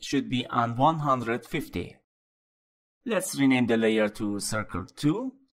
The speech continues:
And let's change the size of this circle. But before that, let's press Control, Alt, and Home buttons to move the anchor point to the center of the circle shape.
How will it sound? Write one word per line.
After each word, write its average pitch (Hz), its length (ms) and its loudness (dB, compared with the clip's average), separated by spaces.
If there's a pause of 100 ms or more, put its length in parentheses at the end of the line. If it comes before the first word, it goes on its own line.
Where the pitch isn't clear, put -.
(960)
And 151 200 0
let's 185 160 -4
change 160 240 2
the 120 80 -4
size 180 400 0
of 120 340 2
this 131 200 -2
circle. 160 440 -2 (180)
But 147 260 8
before 262 300 4
that, 113 380 6 (120)
let's 196 280 0
press 175 340 2
Control, 185 760 4
Alt, 139 340 4 (100)
and 117 200 0
Home 233 280 2
buttons 311 460 0 (140)
to 156 80 -2
move 165 220 0
the 143 100 0
anchor 208 260 -2
point 185 360 4
to 143 100 2
the 117 100 4
center 135 400 0
of - 200 -4
the 104 100 -6
circle 139 320 -2
shape. - 300 -2